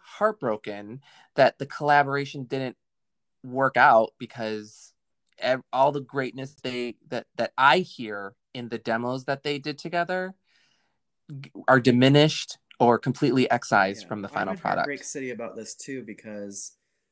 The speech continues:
Speaker 2: this song is perfect. It's got a beautiful melody, it's got amazing lyrics, and it's got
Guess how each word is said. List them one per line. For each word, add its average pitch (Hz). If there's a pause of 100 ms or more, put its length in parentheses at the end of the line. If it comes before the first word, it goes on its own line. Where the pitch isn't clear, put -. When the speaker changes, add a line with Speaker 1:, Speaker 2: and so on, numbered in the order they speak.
(140)
Speaker 2:
this 135
song 127 (440)
is 113 (260)
perfect. -
It's -
got 110
a 110
beautiful 110
melody, 107
it's -
got 90
amazing 104
lyrics, 98
and 110
it's 101
got 98